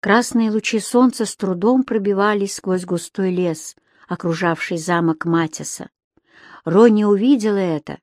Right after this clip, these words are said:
поднявшись на зубчатую стену. Охотнее всего она пошла бы сейчас в лес, в свой тихий зеленый мир, а не стояла бы здесь у этого пролома, по одной стороне которого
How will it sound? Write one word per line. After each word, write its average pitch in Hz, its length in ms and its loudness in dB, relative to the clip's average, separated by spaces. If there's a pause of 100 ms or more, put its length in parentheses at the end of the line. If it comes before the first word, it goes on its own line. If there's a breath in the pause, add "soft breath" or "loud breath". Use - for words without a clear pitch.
(400)
поднявшись 190 600 -2
на 185 80 -2
зубчатую 180 640 -4
стену. 156 500 -4 (760)
Охотнее 262 520 4
всего 247 260 2
она 220 240 2
пошла 202 400 0
бы 196 80 -2
сейчас - 560 -4
в 170 60 -2
лес, 175 440 -4 (600)
в - 80 -16
свой 180 240 4
тихий 277 580 4
зеленый 196 560 2
мир, 185 380 0 (500)
а 196 120 0
не 202 120 4
стояла 202 560 4
бы 185 120 0
здесь 180 380 -2
у 180 40 0
этого 175 320 2
пролома, 175 640 2 (680)
по 180 80 -4
одной 165 240 4
стороне 170 400 0
которого 202 600 -2